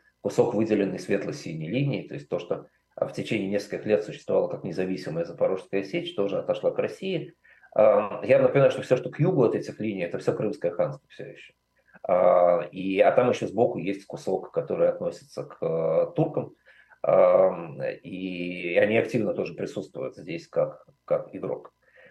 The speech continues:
Да, то есть фактически Украина, территория Украины разделилась на две больших части. Часть пропольская, часть пророссийская. Вот следующая карта — это восемьдесят шестой год.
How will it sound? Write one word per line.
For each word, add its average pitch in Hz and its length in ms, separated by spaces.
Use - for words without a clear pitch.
Да, 131 160
то 131 100
есть - 140
фактически - 580
Украина, 101 720
территория 95 440
Украины 113 420
разделилась 95 640
на 78 300
две 110 240
больших - 380
части. 170 360
Часть - 360
пропольская, 98 640
часть 76 300
пророссийская. 104 880
Вот - 160
следующая 147 380
карта — - 280
это - 80
восемьдесят 104 380
шестой 107 320
год. 185 320